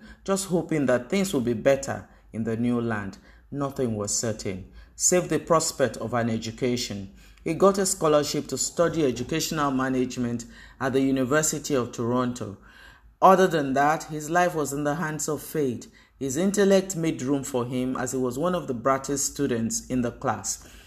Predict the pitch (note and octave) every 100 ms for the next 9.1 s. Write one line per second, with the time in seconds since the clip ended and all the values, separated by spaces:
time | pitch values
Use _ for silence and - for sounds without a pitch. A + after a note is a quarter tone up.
0 | - _ - C3+ C#3 G#3 G#3 E3 E3 D#3
1 | D#3 - C#3+ C3 B2+ - A#3 A#3+ G#3 D#3
2 | D#3+ D#3 - C3 B2 F#3+ F3+ C3+ B2+ A#2
3 | C3 - C3 - B2+ A#2+ - - - G3
4 | D3+ F3 F#3+ E3 D#3 D3+ - D#3 C#3 A#2+
5 | A2+ - D#3+ D3+ C3 C#3 B2+ A#2+ A#2 -
6 | - C3+ B2 B2 A#2+ G#2 - - - -
7 | - B2+ A#2+ A#2+ - C#3 B2+ C3 C#3+ F#3
8 | F#3 F#3 D#3+ - B2+ A2+ A#2+ A#2+ A#2+ A#2+
9 | A#2